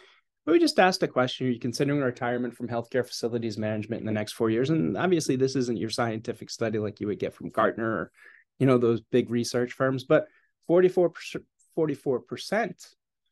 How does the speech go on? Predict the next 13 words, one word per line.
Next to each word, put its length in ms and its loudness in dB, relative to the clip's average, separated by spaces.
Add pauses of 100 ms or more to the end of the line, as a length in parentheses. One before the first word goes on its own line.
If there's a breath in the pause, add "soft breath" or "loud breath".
(320)
of 200 -2
our 180 2
respondents 920 -8 (460)
said 280 0
that 140 -6
they 120 -2
were. 340 -6 (840)
So 120 -2
it 40 4
was 100 0
a 60 2
large 340 0
number. 400 -2